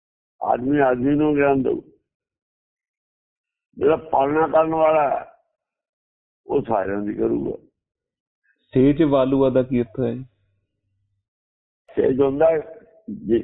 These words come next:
Speaker 1: ਜਿਹਦੇ ਤੇ ਪਿਆ ਹੈ, ਉਹ ਪਿਆ ਨਹੀਂ।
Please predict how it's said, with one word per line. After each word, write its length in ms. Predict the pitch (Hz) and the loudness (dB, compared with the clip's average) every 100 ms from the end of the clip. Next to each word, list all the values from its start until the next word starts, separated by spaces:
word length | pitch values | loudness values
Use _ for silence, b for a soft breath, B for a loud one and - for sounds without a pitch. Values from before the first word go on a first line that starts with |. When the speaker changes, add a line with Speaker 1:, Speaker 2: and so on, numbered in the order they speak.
| 107 | 0
Speaker 1:
ਜਿਹਦੇ 260 | 117 135 151 | -2 2 2
ਤੇ 280 | 156 - - | 0 -4 -2
ਪਿਆ 320 | 123 123 113 | 0 2 0
ਹੈ, 380 | 87 - - _ _ - | -4 -10 -20 _ _ -4
ਉਹ 460 | 104 101 73 - - _ _ _ _ _ _ _ _ _ _ _ | 0 0 -2 -6 -20 _ _ _ _ _ _ _ _ _ _ _
ਪਿਆ 200 | 123 143 | 0 0
ਨਹੀਂ। 200 | 175 196 | 0 -6